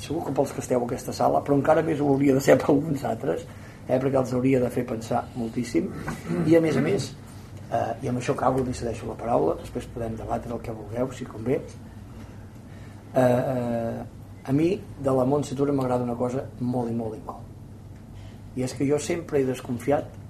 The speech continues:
dels polítics que no tenen professió. Eh? Aquells que d'ells, eh, que amb vint anys entren a les joventuts d'un partit, no?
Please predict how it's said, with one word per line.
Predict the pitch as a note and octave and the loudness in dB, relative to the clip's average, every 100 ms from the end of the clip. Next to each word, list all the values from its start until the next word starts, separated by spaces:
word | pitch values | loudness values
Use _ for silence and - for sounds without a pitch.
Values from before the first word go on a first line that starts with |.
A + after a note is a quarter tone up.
| - | -4
dels | C3+ C3 | -2 -2
polítics | - C3 D#3+ G#3+ A3+ - - - | 0 2 2 -2 -6 -10 -12 -2
que | C#3 | 2
no | C3+ | 4
tenen | C3+ C3 B2 | 4 4 0
professió. | B2+ A#2+ - G#2 - - - - - - - - - - - | -2 -4 -8 -10 -12 -16 -16 -16 -16 -16 -16 -16 -16 -16 -14
Eh? | - - - - - - - - - - - | -14 -14 -12 -12 -12 -14 -14 -14 -14 -14 -4
Aquells | D3+ C#3+ - | -2 -2 -4
que | B2+ | -6
d'ells, | A#2+ B2 A2+ - A#2 | -2 -2 -2 -6 -6
eh, | A#2 - | -6 -6
que | - | -10
amb | A#2 | -6
vint | B2 C3 C3 | -2 0 2
anys | B2+ A#2+ - - | 0 -2 -8 -4
entren | C3 B2 A#2+ | -2 -2 -2
a | A#2+ | -2
les | A#2 | -2
joventuts | A#2 A#2 A#2 B2 A#2+ | -4 -4 -4 -4 -6
d'un | A#2 | -8
partit, | A2+ A2 D3 - - - - - | -8 -6 -6 -6 -12 -14 -16 -12
no? | - | -10